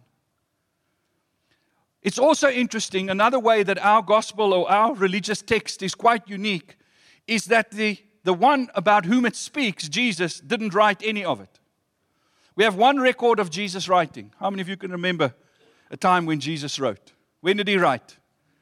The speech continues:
When they brought him the, the prostitute. It's the one time he wrote.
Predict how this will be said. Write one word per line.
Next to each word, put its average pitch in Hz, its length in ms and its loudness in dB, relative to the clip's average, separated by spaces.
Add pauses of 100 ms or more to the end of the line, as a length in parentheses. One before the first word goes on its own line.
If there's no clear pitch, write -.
(560)
When 185 200 0
they 202 120 4
brought 214 320 2
him 220 140 -2
the, 240 300 2 (680)
the 170 80 0
prostitute. 170 720 -2 (520)
It's - 100 -20
the 190 80 2
one 226 260 4
time 220 280 0
he 190 80 0
wrote. 165 380 0